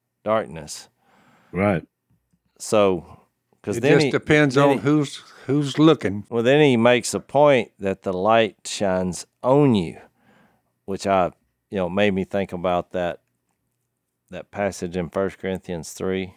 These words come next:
Speaker 1: I think it's First Corinthians three, when it says, "We, God's light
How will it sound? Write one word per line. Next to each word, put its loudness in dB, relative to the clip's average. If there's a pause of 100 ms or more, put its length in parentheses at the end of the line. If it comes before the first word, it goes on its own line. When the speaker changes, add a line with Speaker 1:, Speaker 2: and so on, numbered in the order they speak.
(160)
Speaker 1:
I -16
think -12
it's -18
First -18
Corinthians -16
three, -8
when -6
it -14
says, -6
"We, -10 (1600)
God's 0
light -2